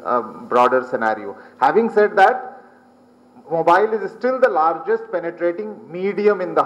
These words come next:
hand. There is no doubt about it. If you compare with any other medium, from paper to T V to radio to internet to any medium, any, any medium you pick it up,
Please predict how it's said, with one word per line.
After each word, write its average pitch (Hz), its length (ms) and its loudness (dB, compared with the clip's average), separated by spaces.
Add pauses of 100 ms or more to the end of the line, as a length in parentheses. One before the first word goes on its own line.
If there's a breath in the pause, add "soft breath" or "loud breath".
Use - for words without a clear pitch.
(160)
hand. 127 340 -2
There 135 100 -6
is 131 60 -14
no 151 140 -4
doubt 135 280 2
about 107 280 -4
it. - 100 -12
If 131 100 -10
you 143 60 -10
compare 135 380 0
with 180 160 -2
any 170 260 -2
other 185 240 0
medium, 143 480 -8 (380 loud breath)
from 135 300 -2
paper 147 640 -2
to 117 720 -4
T 170 120 -2
V 151 340 -2
to 123 480 -4
radio 147 680 4
to 120 260 -2
internet 151 680 -4
to 127 420 -4
any 254 300 2
medium, 143 460 -4 (260)
any, 208 340 4
any 180 140 -2
medium 151 420 -2
you 123 380 -2
pick 139 160 -2
it 131 100 2
up, 107 240 0